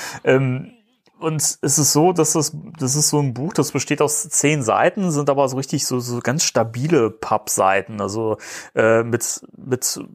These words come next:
teilweise Bildern, ein bisschen Geschichten und, ähm, es gibt dann auch Seiten, die so Karten zeigen, hier in dem Fall von New York. Und diese Seiten sind so kleine Straßen eingearbeitet, so richtig mit Vertiefung und diesen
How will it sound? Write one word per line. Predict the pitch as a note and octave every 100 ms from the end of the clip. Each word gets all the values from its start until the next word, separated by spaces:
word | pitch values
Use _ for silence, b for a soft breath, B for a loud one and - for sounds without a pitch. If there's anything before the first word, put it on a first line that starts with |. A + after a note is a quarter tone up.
| E3 -
teilweise | A#2+ B2+ C3 B2+ A#2+
Bildern, | G#2+ C3 F3 F3 D#3
ein | C#3+
bisschen | B2+ - B2
Geschichten | A2 G3+ G#3+ - F3 E3
und, | - C#3+ - -
ähm, | C3 C3+ C3+ -
es | -
gibt | - -
dann | C#3+
auch | C#3
Seiten, | C3+ B2 D3 D#3 C#3
die | C#3
so | C3+ C#3 C3
Karten | - F3 F#3+ - A2+ G#2+
zeigen, | - A#2 A2 A2 G#2+ G#2
hier | G2+ D3
in | C3+
dem | C3
Fall | C3 C#3
von | - B2+
New | A2+
York. | G#2+ G#2+ E3+ - B B B B B -
Und | C3+ C#3 - C3+ C3
diese | C3+ C#3 C#3 B2+
Seiten | A#2 A#2 D#3+ D3+
sind | D3+ D3 -
so | - C3+
kleine | - C#3+ C3+
Straßen | - A#2 B2 F#3 - B2 A2
eingearbeitet, | - G#2+ A2 A#2 - G#2 G#2+ G2 - G#2 -
so | - A2 A#2
richtig | A#2 - - -
mit | A#2+
Vertiefung | A2+ - F#3+ A#3 A2 C3
und | B2 A#2
diesen | A#2+ B2